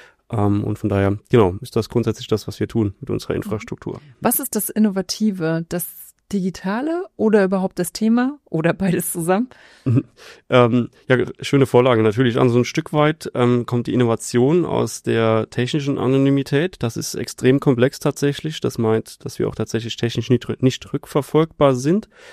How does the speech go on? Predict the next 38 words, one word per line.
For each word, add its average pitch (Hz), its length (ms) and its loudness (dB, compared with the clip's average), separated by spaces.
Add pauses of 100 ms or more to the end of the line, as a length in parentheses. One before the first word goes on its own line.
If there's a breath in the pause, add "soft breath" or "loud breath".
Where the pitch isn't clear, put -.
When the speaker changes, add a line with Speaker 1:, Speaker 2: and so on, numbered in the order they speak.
(120)
Speaker 1:
Das - 160 -8
heißt, 107 260 0
jede 117 140 -2
Person 110 360 -2
kann 107 160 -2
sich 104 140 -10
wirklich 113 220 -6
frei 104 220 2
öffnen. 151 380 0
Das 127 160 -8
ist 113 120 -10
einer 110 200 0
der 104 120 0
größten 123 340 0
Erfolgsfaktoren 117 760 0 (560 loud breath)
ähm, 104 220 2
darüber 107 260 2
hinaus 104 320 4
geht's - 160 -8
natürlich 107 320 -6
noch 107 220 -2
über 101 320 -4
die, 104 380 -6
die - 120 -8
Individualisierung 113 800 2
im 131 120 0
Coaching 135 500 2
hinaus. 123 420 0
Das - 320 -12
heißt, 107 240 -4
wir 113 80 -6
sind 107 220 -6
eigentlich 127 420 2
in 135 60 -4
erster - 240 -4
Linie 120 340 -2
ein 110 140 0
K-I-Unternehmen. 139 920 0